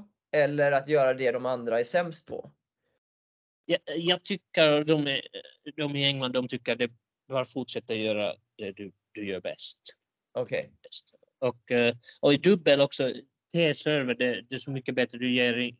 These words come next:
Speaker 2: inga vinklar till motståndare. De, de kan inte, de måste ju slå ett jättebra retur att vinna poäng.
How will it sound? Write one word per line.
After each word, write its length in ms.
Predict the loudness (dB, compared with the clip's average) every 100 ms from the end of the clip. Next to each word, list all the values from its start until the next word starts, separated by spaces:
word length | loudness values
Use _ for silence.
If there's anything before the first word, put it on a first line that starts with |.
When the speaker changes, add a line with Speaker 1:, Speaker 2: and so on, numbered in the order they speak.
| -14
Speaker 2:
inga 400 | -8 -6 -8 -10 _ _ _ _ _ _ _
vinklar 460 | -2 -2 -2 -4 -6
till 140 | -6
motståndare. 680 | -8 -8 -8 -10 -10 -10 -12
De, 200 | -12 -12 -8
de 160 | -6
kan 160 | -6 -6
inte, 440 | -8 -8 -8 -8 -10 _ 0
de 140 | 2 4
måste 260 | 0 0
ju 200 | 0 -2 -8 _ _
slå 240 | -6 0
ett 160 | 0 -2
jättebra 600 | -2 -2 _ -8 -2 -2
retur 400 | -2 -2 -2 -2
att 120 | -8
vinna 180 | -8 -10
poäng. 340 | -8 -6 -6